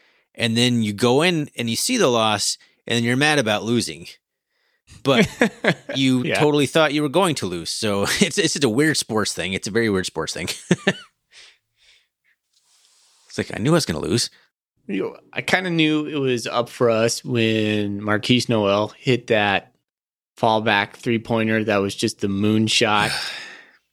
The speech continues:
Speaker 2: And every time we hit a tray or a bucket, they came back and answered. We couldn't get a stop.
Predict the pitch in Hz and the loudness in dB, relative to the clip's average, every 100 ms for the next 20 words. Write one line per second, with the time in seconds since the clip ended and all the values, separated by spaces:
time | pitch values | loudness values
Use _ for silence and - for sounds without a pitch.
0 | _ - 131 127 156 208 - 160 139 123 | _ -2 2 4 2 -2 -4 0 0 2
1 | 123 123 120 110 104 101 113 107 - 104 | 2 2 2 0 0 0 0 0 0 2
2 | 101 101 - 110 98 95 95 107 101 113 | 2 0 0 -2 -2 -2 -2 -2 0 0
3 | - 113 101 95 95 104 90 85 - 82 | 2 0 2 0 -2 -4 -6 -6 -6 -8
4 | 82 - 127 - 165 135 101 85 - 78 | -4 0 2 2 0 2 0 -2 -8 -10
5 | - | -12